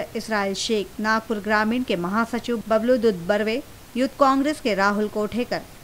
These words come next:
द्वारा ज्ञापन के जरिए की गई है। इस दौरान नागपुर ग्रामीण जिला सचिव व नगर सेवक रामटेक दामोदर धोपट, नागपुर जिला युवक कांग्रेस सचिव वसीम कुरैशी और अन्य कार्यकर्ता उपस्थित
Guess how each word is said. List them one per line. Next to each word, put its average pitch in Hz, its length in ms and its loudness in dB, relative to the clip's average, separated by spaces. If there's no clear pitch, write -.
द्वारा 208 300 0
ज्ञापन 214 500 0
के 202 160 -2
जरिए 202 440 -4
की 220 140 -2
गई 175 220 -4
है। 196 200 -4
इस 214 120 -4
दौरान 220 440 2
नागपुर 214 400 -2
ग्रामीण 208 420 -2
जिला 202 320 0
सचिव 208 380 -4
व 190 120 -2
नगर 196 300 -2
सेवक 202 340 -6
रामटेक 233 520 0
दामोदर 196 640 0
धोपट, 226 360 0
नागपुर 214 340 0
जिला 208 240 0
युवक 202 280 0
कांग्रेस 202 340 0
सचिव 214 420 -4
वसीम 190 280 -4
कुरैशी 226 460 -4
और 247 100 2
अन्य 240 260 2
कार्यकर्ता 220 640 0
उपस्थित 196 480 -4